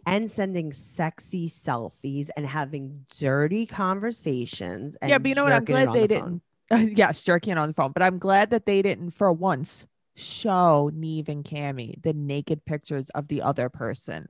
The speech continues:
Speaker 2: without their permission.
Speaker 1: Okay, but I don't think there were naked pictures of the other person. We'll get there. We'll get there.
Speaker 2: Yeah, yeah, yeah, yeah.
Speaker 1: Okay, so, um, they are both friends with a random guy named Jordan that they met in a group chat.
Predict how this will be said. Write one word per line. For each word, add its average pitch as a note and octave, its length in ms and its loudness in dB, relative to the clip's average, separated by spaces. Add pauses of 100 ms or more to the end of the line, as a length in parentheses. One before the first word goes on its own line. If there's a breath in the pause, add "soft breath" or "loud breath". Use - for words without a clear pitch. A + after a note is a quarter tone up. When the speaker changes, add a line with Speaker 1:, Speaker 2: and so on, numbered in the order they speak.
Speaker 2:
without D3+ 300 0
their C#3 100 -2
permission. B2+ 440 -2
Speaker 1:
Okay, C#4+ 240 2
but F3+ 220 -2
I F#3+ 100 -2
don't G#3+ 180 -6
think G#3+ 160 -10
there G3+ 80 -6
were G3+ 200 -4
naked D#4+ 360 -6
pictures E3 340 -10
of D#3 60 -14
the D3+ 120 -6
other C#3 120 -6
person. C#3+ 420 -12
We'll A#3 160 0
get G3 260 0
there. A#2 260 -8
We'll D#3+ 140 -8
get B2 160 -10
there. G3+ 120 -4
Speaker 2:
Yeah, E3 300 6
yeah, E3 200 0
yeah, B2+ 240 -2
yeah. C#2+ 180 -4 (320)
Speaker 1:
Okay, - 280 -10
so, C#3 500 -10 (800)
um, C3+ 480 -2 (540)
they F#3 280 2
are G3 80 8
both F3 400 6
friends - 600 -2
with E3+ 140 -2
a D#3 60 2
random D#3 600 -2
guy D#3+ 240 -2
named D3 380 -2
Jordan D3+ 580 0
that C3+ 140 -2
they D3 120 0
met D3 240 0
in C#3+ 140 -2
a C3+ 60 -2
group C#3+ 480 -6
chat. - 520 0